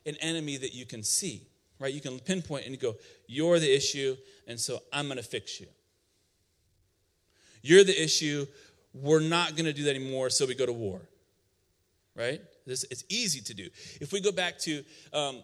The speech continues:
the early part of the, the century, the nineteen hundreds, we, we can look at, like, you know, World War One, World War Two, Vietnam. We knew the enemy we were fighting. It's very easy to just go,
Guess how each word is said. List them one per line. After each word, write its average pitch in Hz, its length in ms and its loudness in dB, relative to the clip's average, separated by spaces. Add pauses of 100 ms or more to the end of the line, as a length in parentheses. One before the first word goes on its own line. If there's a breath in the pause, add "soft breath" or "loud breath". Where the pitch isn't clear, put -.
(100)
the 143 140 -4
early 160 220 0
part 156 380 -2
of 131 280 -2
the, 117 220 -8 (960)
the 123 140 -4
century, 147 380 -2
the 120 60 -6
nineteen 131 280 -10
hundreds, 180 240 -10 (320 loud breath)
we, 190 140 -6
we 190 60 -4
can 208 80 -6
look 170 120 -4
at, 143 60 -4
like, 123 240 -6
you 139 80 -10
know, 117 100 -6
World 135 280 -2
War 135 180 -4
One, 160 520 -6 (720)
World 131 240 -2
War 117 160 -6
Two, 156 600 -6 (400 loud breath)
Vietnam. 139 800 -6
We 139 140 -8
knew 156 160 -2
the 156 140 0
enemy 135 240 -4
we 127 60 -4
were 123 100 -2
fighting. 147 320 -6
It's 117 140 -8
very 143 180 -2
easy 143 220 -6
to 135 40 -10
just - 160 -6
go, 113 160 -2